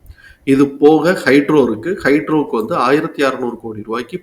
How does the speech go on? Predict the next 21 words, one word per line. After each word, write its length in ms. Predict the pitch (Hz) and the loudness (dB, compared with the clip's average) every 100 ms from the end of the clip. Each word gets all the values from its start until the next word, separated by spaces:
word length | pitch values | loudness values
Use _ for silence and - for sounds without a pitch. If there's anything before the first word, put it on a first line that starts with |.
| 117 | -8
பத்தாயிரத்தி 560 | - 170 170 170 170 147 | -4 0 0 0 -4 -2
நானூறு, 460 | 143 143 131 135 | 0 2 2 -2
ஆயிரத்தி 400 | 120 143 151 - | -2 -2 -2 -2
அறுநூறு 680 | 127 123 131 127 123 117 107 110 | -2 -2 -4 -4 -2 -2 -4 -4
மெகாவாட்டுக்கு 760 | 151 147 135 120 107 143 190 - - - _ - | -2 0 2 0 -4 -4 -4 -6 -20 -20 _ -6
பத்தாயிரத்தி 640 | - 180 175 170 165 160 143 | 0 4 4 2 -2 -2 0
நானூறு 440 | 139 135 131 120 | 0 0 0 -4
கோடி 240 | 117 104 | -8 -10
ரூபாய்க்கு 400 | 98 127 139 143 | -4 -2 -2 -2
வந்து 280 | 117 120 165 120 | -6 -6 -10 -8
காஸ்ட் 280 | 110 - | -8 -8
வந்து 200 | 104 120 - | -10 -10 -8
ப்ர-, 260 | 110 104 - | -4 -4 -6
இன்வெஸ்ட்மெண்ட் 420 | 120 123 - 104 - | -12 -14 -14 -18 -14
காஸ்ட், 220 | 87 - - | -14 -12 -12
கேபெக்ஸ் 420 | 117 107 - - | -12 -10 -12 -8
காஸ்ட் 280 | 101 - 101 | -8 -8 -12
வருது. 240 | 90 - - _ _ | -16 -18 -20 _ _
So, 220 | - 151 - | -2 -2 0
இப்ப 60 | |
டோட்டலா 440 | 98 139 143 147 | 2 2 4 2